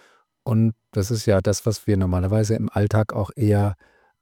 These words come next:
äh, versuchen zu vermeiden, ne? Wir möchten ja keine leidvollen Erfahrungen machen. Und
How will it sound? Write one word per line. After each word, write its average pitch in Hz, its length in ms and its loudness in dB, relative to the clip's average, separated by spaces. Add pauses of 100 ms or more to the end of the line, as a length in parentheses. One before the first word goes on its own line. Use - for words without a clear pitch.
äh, 95 280 0
versuchen 107 380 0
zu 104 100 -6
vermeiden, 90 560 0
ne? 95 140 -4
Wir 107 100 -2
möchten 98 320 -2
ja 98 140 -2
keine 101 400 -2
leidvollen 104 640 0
Erfahrungen 101 540 -2
machen. 117 300 -4 (720)
Und 104 500 -4